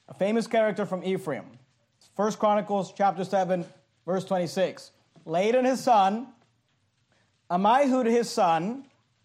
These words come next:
Elishama his son. So notice in First Chronicles seven twenty-six, we have Elishama, the son of Ammihud. This is who's, who's talked about in Numbers chapter one and verse ten. Elishama, the son of Ah-, Ammihud,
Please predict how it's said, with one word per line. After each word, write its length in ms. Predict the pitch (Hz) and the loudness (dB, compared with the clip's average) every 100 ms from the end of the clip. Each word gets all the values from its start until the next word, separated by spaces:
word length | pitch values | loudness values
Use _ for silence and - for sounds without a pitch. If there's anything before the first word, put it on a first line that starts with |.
| _ _ - | _ _ -2
Elishama 760 | 202 214 240 294 - 294 254 240 | 2 4 4 4 0 2 4 4
his 220 | 233 - | 2 2
son. 340 | 262 220 196 | 4 4 2
So 80 | 190 | 0
notice 320 | 208 254 226 | 2 2 0
in 100 | 214 | -2
First 220 | 170 226 | -2 -2
Chronicles 320 | 247 240 214 190 | 0 0 0 -2
seven 180 | 226 | -2
twenty-six, 540 | 208 214 185 247 247 - _ _ _ _ | -2 -2 0 0 0 -6 _ _ _ _
we 180 | 165 202 | -2 2
have 220 | 214 202 | 4 2
Elishama, 960 | 185 196 196 254 262 269 262 262 269 262 _ _ | 2 2 4 4 4 2 4 4 2 -4 _ _
the 100 | 190 | -6
son 300 | 180 226 247 | -2 4 4
of 100 | 247 | 4
Ammihud. 760 | 208 202 220 240 196 160 151 151 - - | 2 2 4 4 2 0 -2 -6 -16 -8
This 160 | 180 196 | -6 -4
is 140 | 180 | 0
who's, 320 | 226 214 - - _ _ _ - - | 0 0 -4 -14 _ _ _ -20 -6
who's 380 | 165 208 185 - | -2 0 -2 -2
talked 320 | 214 226 226 | 0 2 2
about 280 | 202 185 180 | 2 2 0
in 140 | 185 | 0
Numbers 340 | 196 208 202 | 0 0 0
chapter 240 | 202 165 185 | -2 -2 0
one 180 | 190 185 | 0 -2
and 120 | 175 | -2
verse 180 | 175 - | -4 0
ten. 280 | 214 180 | 0 0
Elishama, 540 | 156 160 190 202 214 196 | 0 2 2 0 -2 -2
the 60 | |
son 160 | 175 185 | -2 -2
of 100 | 175 | 0
Ah-, 300 | 165 165 170 | 0 0 -2
Ammihud, 480 | 165 196 233 262 | 0 0 2 0